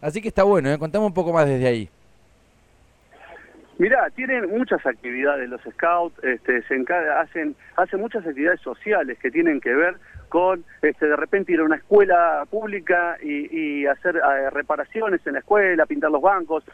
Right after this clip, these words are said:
Speaker 2: o ir a una plaza, arreglarla. No es solamente aprender a hacer un nudo o aprender a usar la
Speaker 1: Claro.
Speaker 2: Victorinox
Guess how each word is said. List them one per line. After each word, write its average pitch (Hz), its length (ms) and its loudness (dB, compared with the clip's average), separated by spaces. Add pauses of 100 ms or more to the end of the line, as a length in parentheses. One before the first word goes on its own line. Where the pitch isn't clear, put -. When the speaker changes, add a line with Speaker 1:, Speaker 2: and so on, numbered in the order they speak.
Speaker 2:
o 156 100 6
ir 202 80 0
a 190 40 0
una 170 160 2
plaza, 170 680 0
arreglarla. 151 800 0 (280)
No 220 100 -4
es 214 60 -10
solamente 175 640 -2
aprender 156 340 -2
a 165 40 2
hacer 160 180 -6
un 165 140 -2
nudo 190 260 2
o 147 80 4
aprender 151 320 0
a - 20 0
usar 165 140 -4
la 165 80 0
Speaker 1:
Claro. 120 140 0 (100)
Speaker 2:
Victorinox 175 340 -2